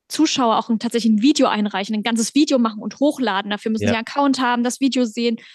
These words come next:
Speaker 1: müssen schneiden, selber vor dem Vide-, ne? Also das ist
Speaker 2: Ja,
Speaker 1: wahnsinnig
Speaker 2: ja.
Speaker 1: viel Aufwand. Und dafür haben wir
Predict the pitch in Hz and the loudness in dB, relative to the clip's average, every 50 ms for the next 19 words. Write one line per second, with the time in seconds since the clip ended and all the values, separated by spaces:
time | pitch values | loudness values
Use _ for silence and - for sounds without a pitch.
0 | - - _ - 240 - 240 233 - - 262 262 269 269 269 254 262 262 254 254 | -20 -20 _ -12 -8 -4 -2 -2 0 0 0 0 0 0 2 4 4 4 4 2
1 | 240 226 233 233 - - 247 247 233 240 226 254 262 233 - _ - 233 285 302 | 2 0 0 -2 -2 0 0 2 2 2 2 2 0 -2 -4 _ -4 -4 -4 -4
2 | - - - - - - 233 247 247 247 - - 269 254 285 269 277 254 226 220 | -4 -10 -16 -10 -6 -4 0 0 0 0 0 0 0 0 2 2 2 0 0 0
3 | 220 - - 262 254 - 233 220 - 226 240 240 240 - 247 240 233 233 233 226 | 0 0 0 -2 -2 -2 -4 -4 -4 -4 -4 -4 -4 -2 -2 -2 0 0 0 -2
4 | 226 | -4